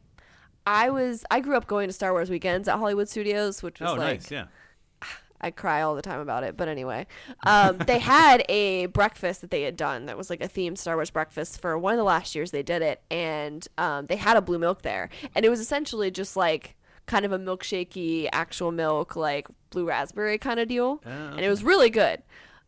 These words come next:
Speaker 1: This one, though, I do like because it is, you know, it's dairy-free, so a-, literally anybody, most people can have it at that point. So I do really like that. Um, so I, I didn't really know what to expect because I had had something different before.
Speaker 2: Mm.
Speaker 1: Um,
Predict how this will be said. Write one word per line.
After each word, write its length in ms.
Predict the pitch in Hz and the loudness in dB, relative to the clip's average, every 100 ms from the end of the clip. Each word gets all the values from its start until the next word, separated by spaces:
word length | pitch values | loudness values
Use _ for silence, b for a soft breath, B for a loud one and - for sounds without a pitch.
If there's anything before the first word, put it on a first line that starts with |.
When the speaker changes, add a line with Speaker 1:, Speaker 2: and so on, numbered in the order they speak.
| _ | _
Speaker 1:
This 240 | 202 294 - | 4 6 4
one, 160 | 277 | 0
though, 140 | 247 226 | 2 4
I 100 | 208 | 2
do 200 | 220 233 | 0 0
like 260 | 208 185 | 2 2
because 260 | 208 208 180 | -2 -6 -4
it 80 | 185 | -2
is, 400 | 185 170 190 - | -2 -2 -6 -8
you 80 | 175 | -6
know, 60 | 156 | -6
it's 140 | - | -2
dairy-free, 540 | 190 160 180 170 151 | 0 0 0 -2 -4
so 260 | - 151 151 - | -2 -2 0 0
a-, 120 | 160 - | -4 -8
literally 540 | 135 208 190 170 147 | -12 -6 -4 -2 -2
anybody, 420 | 147 160 151 147 | -2 -2 -2 -4
most 280 | 113 196 190 | 0 0 0
people 180 | 190 160 | -4 -6
can 140 | 139 | -8
have 240 | - 139 127 | -4 -4 -2
it 100 | 131 | -4
at 80 | - | -4
that 160 | - | -4
point. 260 | - 135 - | -4 -6 0
So 80 | 196 | 0
I 60 | |
do 180 | 196 247 | 2 0
really 160 | 208 185 | 0 2
like 200 | 156 - | 0 -2
that. 280 | 156 147 - - | -2 -4 -6 -4
Um, 460 | 160 151 139 139 - | -2 -2 -4 -10 -16
so 320 | - 208 185 - | 0 2 2 2
I, 120 | 196 - | 2 2
I 140 | 208 - - | -2 -4 -4
didn't 440 | 240 247 277 262 - b b - | -2 -2 -6 -10 -18 b b 2
really 200 | 226 208 | 6 6
know 160 | 190 | 6
what 140 | 196 196 | 4 2
to 140 | - | -2
expect 480 | 185 - - 175 - | -6 -6 -4 -4 -4
because 260 | 202 202 175 | -8 -6 -4
I 80 | 156 | -4
had 120 | 170 | -4
had 240 | 165 165 | -4 -6
something 320 | 190 175 170 165 | -6 -10 -10 -8
different 380 | 147 - 170 | -8 -6 -8
before. 480 | 208 190 190 233 302 B B | -8 -6 -4 -4 -6 B B
Speaker 2:
Mm. 320 | 117 110 107 | -10 -8 0
Speaker 1:
Um, 380 | 196 185 175 | 2 2 0